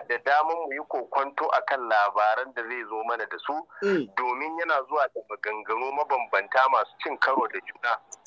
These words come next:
Speaker 1: Saboda haka mahaifiyarsa ma,
Speaker 2: Mm.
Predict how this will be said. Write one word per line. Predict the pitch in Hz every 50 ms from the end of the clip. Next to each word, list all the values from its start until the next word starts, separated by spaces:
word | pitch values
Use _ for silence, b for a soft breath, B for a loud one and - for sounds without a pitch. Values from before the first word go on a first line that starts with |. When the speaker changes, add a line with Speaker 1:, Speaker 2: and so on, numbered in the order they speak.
| B B B B B B B - -
Speaker 1:
Saboda | 151 165 165 147 143
haka | 151 160 - 165 139 - 117 113 - - - - - - -
mahaifiyarsa | 131 - - 160 151 - 139 139 139 143 139 - - 120 113
ma, | 123 156 185 175 131 - - _ _
Speaker 2:
Mm. | - 147 143 117 98